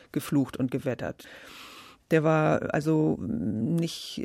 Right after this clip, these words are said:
domestizierbar in dem Sinne. Irgendwie war er ein Beamter, aber er hat auch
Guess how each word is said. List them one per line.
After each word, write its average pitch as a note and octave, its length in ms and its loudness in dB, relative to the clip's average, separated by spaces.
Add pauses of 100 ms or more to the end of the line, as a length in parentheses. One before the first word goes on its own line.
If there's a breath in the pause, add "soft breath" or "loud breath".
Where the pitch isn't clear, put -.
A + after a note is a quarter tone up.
(120)
domestizierbar E3+ 840 2
in - 100 2
dem D3+ 180 2
Sinne. D3+ 260 2
Irgendwie D3 440 0
war D3+ 180 0
er - 280 -2
ein D#3 200 -2 (200)
Beamter, E3 680 0
aber D#3 320 0 (520 loud breath)
er D3 180 -4
hat - 220 -6
auch - 260 0